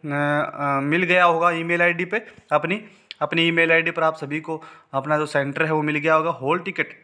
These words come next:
with detail of center name can be download सात मार्च दो हज़ार तेईस from institute website। तो आपको सात मार्च से, बिल्कुल आपको सात मार्च से जो है आपको एडमिट कार्ड भी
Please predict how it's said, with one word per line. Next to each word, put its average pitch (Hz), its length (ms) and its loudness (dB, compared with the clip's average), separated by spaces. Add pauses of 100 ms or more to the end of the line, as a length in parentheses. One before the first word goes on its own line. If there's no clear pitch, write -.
(260)
with 151 220 -4
detail 165 320 0 (100)
of 165 60 -2 (200)
center 170 260 0
name 151 240 -2 (520)
can 175 280 0
be 165 120 -4
download 175 480 0 (920)
सात 180 380 2
मार्च 147 420 0
दो 151 240 -4
हज़ार 135 240 0
तेईस 127 440 -12
from 147 200 -4 (340)
institute 175 480 -4
website। 117 760 -4 (100)
तो 156 160 0
आपको 143 720 -2
सात 170 420 2
मार्च 151 320 2
से, 104 360 -14
बिल्कुल 160 360 -2
आपको 156 320 2
सात 156 340 0
मार्च 151 280 2
से 160 100 -6
जो 147 180 -4
है 147 60 2
आपको 143 460 0
एडमिट 135 320 -2
कार्ड 151 260 2
भी 175 180 -10